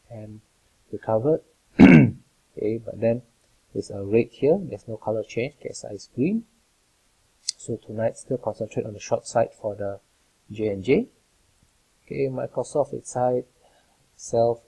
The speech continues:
uh, still concentrate on the long side, K S I green.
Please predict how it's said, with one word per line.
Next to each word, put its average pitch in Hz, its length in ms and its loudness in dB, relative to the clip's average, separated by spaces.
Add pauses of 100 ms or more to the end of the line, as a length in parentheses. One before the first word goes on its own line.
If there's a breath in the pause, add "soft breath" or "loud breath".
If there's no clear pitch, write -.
(140)
uh, 107 80 -16
still - 220 -8
concentrate 113 460 -8
on 110 80 -10
the 104 80 -4
long 113 200 0
side, 147 300 0 (680)
K - 60 -14
S - 140 -14
I 110 120 -6
green. 190 440 0